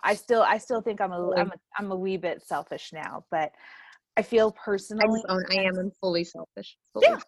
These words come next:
Speaker 1: no, but I feel like as a parent, you gotta keep a little bit for yourself. Like, and I've, and I've barely found that out though.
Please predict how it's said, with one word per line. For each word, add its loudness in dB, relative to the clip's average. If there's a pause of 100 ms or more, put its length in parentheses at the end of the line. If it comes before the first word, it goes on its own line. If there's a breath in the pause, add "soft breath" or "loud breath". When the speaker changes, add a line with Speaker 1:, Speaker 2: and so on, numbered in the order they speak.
(120)
Speaker 1:
no, 2
but 0
I 2
feel 0
like -4 (1400 soft breath)
as -2
a -4
parent, -2
you -2
gotta 0
keep -10
a 0
little -2
bit -4
for -6
yourself. -2 (120)
Like, -4
and -2
I've, -2
and -4
I've -6 (420)
barely -2
found -12
that -12
out -12
though. -10